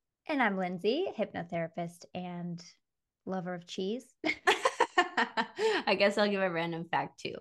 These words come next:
Speaker 1: Ooh, random.
Speaker 2: Uh,
Speaker 1: She just ate a muscadine.
Speaker 2: I
Speaker 1: There's a
Speaker 2: just
Speaker 1: random fact.
Speaker 2: ate a muscadine, which
Speaker 1: And they're
Speaker 2: apparently is a
Speaker 1: weird.
Speaker 2: type of grape, and it was very sweet, and I don't know how I feel about it. But
Speaker 1: <laughs>
Speaker 2: other than eating, uh, interesting fruits these days, <laughs> I'm also an author,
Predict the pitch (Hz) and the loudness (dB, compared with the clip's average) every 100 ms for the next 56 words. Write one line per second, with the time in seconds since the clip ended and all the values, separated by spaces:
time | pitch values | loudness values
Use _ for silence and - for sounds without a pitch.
0 | - - - _ - 185 175 170 202 220 | -14 -20 -20 _ 4 8 8 8 8 6
1 | 196 185 _ - 302 277 339 370 339 262 | 4 -2 _ 2 4 6 6 6 8 8
2 | 269 - 190 180 101 - 220 _ _ _ | 6 2 2 4 2 -4 -10 _ _ _
3 | - 190 233 226 185 180 180 180 - - | 2 6 8 6 4 0 0 -4 -4 2
4 | 190 185 - 196 185 170 175 196 190 175 | 2 2 0 2 4 2 0 0 4 4
5 | 180 233 247 190 180 180 170 240 233 208 | 4 2 -2 2 0 2 2 4 6 6
6 | 208 208 185 190 - 170 170 233 240 220 | 8 8 6 4 2 2 2 -2 0 2
7 | 214 214 - 170 - 180 175 170 190 190 | 2 2 -2 -2 0 -2 0 2 2 -2
8 | - 185 170 - 156 151 - 156 175 196 | 0 2 2 0 -2 -2 0 0 2 4
9 | 220 240 208 185 180 165 196 254 - _ | 4 4 4 6 6 6 4 2 -2 _
10 | - 196 190 185 - 180 208 220 233 226 | -6 4 8 8 8 6 4 2 2 2
11 | 202 190 190 190 202 _ _ - 196 180 | 4 4 4 0 -4 _ _ -2 2 4
12 | 175 - 185 208 208 214 202 180 170 - | 4 2 0 0 0 0 2 0 0 -2
13 | 175 180 - 160 226 - 220 262 - - | -2 -2 0 2 2 4 6 6 6 2
14 | - - 202 185 175 - 285 285 277 277 | -2 6 8 8 6 8 8 8 6 6